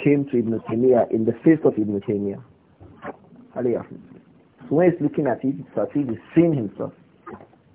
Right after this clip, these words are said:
He was talking to him. He stood up and went after they finished discussion. So, and then things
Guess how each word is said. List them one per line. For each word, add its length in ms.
He 60
was 120
talking 300
to 60
him. 180
He 160
stood 180
up 120
and 200
went 260
after 260
they 200
finished 260
discussion. 380
So, 120
and 140
then 220
things 260